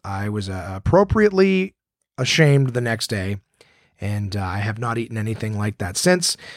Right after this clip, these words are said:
but that is the fattest thing I did all week, was to eat some wings,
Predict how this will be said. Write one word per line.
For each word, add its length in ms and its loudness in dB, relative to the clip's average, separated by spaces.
but 180 -2
that 240 6
is 220 6
the 160 4
fattest 580 4
thing 260 2
I 120 2
did 200 2
all 200 2
week, 280 -2
was 320 -2
to 420 -2
eat 280 -8
some 240 0
wings, 560 6